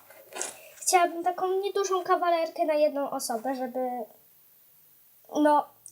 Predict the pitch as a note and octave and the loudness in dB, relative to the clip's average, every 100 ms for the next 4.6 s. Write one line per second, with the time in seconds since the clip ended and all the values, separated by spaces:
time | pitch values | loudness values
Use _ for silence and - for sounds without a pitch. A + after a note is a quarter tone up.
0 | - _ _ _ - D4+ B3+ D4 D4+ D4 | -20 _ _ _ -6 -2 -2 2 2 2
1 | C#4 C#4 - A#3 A#3 C4+ C4+ C4+ C4 C4 | 0 -2 -6 -12 -8 -6 -4 -4 -4 -4
2 | C4 C4+ C4 D4+ C#4 C4 B3+ C4 C#4+ B3+ | -4 -4 -2 0 0 -2 -4 0 0 -2
3 | A#3+ A3+ A3+ D4+ D4+ D4+ D#4+ D4+ D#4 D4+ | -10 -8 0 2 2 -4 -10 -6 -6 -6
4 | G4 F4+ G#4 E4 A3 F#3 | -6 -2 2 2 0 -10